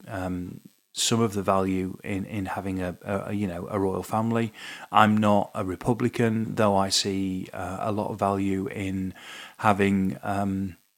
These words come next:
you know, a democratic system that isn't quite as linked to, to the history and the pageantry that we've got, and maybe was a little bit more, I don't know, written down.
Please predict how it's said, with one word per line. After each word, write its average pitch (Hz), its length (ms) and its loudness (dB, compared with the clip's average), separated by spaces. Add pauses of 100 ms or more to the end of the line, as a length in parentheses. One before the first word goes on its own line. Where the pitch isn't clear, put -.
(180)
you 120 140 2
know, 98 240 2
a 117 60 2
democratic 104 600 0
system 110 380 -2
that 117 160 -2
isn't 113 280 -2
quite 113 560 0
as 104 120 -2
linked 107 520 0 (560)
to, 104 380 6
to 107 240 0
the 98 140 0
history 107 340 -2
and 98 160 0
the 95 140 -2
pageantry 107 520 -2
that 101 140 -2
we've 110 220 -2
got, 107 220 4
and 110 100 2
maybe 101 280 0
was 98 160 -2
a 98 60 0
little 98 240 -6
bit 101 120 -4
more, 101 360 0
I 98 120 0
don't 101 100 -2
know, 92 100 -4
written 98 400 -2
down. 101 460 -2